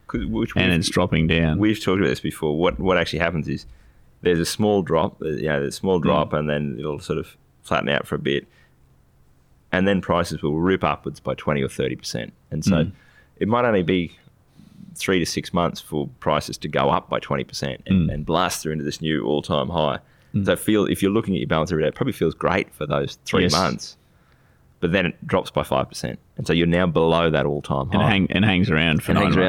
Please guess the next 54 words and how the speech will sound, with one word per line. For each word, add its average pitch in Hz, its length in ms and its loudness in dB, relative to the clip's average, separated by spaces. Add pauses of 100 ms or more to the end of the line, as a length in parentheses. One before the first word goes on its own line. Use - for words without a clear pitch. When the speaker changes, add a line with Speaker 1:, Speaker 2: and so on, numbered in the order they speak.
Speaker 2:
months. 87 40 4
Speaker 1:
there. 80 220 2
And 98 100 4
so 117 80 6
you 104 140 4
spend 143 300 2
the 101 60 2
whole 104 120 2
time 101 140 0
going, 95 120 2 (580)
"Ah, - 260 2 (260)
I - 40 -2
want 127 180 2
it - 80 -6
to - 60 -2
go 95 200 2
back 90 200 0
Speaker 2:
I'll 120 60 2
Speaker 1:
up. 113 200 2
Speaker 2:
go 107 60 2
back 117 100 2
Speaker 1:
I - 60 4
Speaker 2:
to 101 100 2
Speaker 1:
want 127 120 4
Speaker 2:
that, 135 40 2
Speaker 1:
to 127 60 0
go 117 80 4
Speaker 2:
to 98 80 4
Speaker 1:
back 90 180 2
Speaker 2:
that, 110 80 2
Speaker 1:
up 110 60 0
Speaker 2:
to - 60 2
Speaker 1:
to 92 60 4
Speaker 2:
that 90 80 4
Speaker 1:
that 87 160 4
Speaker 2:
artificial 92 380 2
Speaker 1:
all-time, 92 160 4
Speaker 2:
high. 87 120 4
Speaker 1:
artificial 92 420 -2
Speaker 2:
Yeah. 90 80 4 (100)
Speaker 1:
high." 107 120 -6 (500)
So 104 120 0
that, 98 260 0
that 117 200 0
I - 120 0
think 92 220 -4
is, 82 220 -6
to - 100 -8
me, 85 140 -2
another 85 240 -2
interesting 80 320 -10
one 71 140 -2
is - 120 -12
to - 140 -20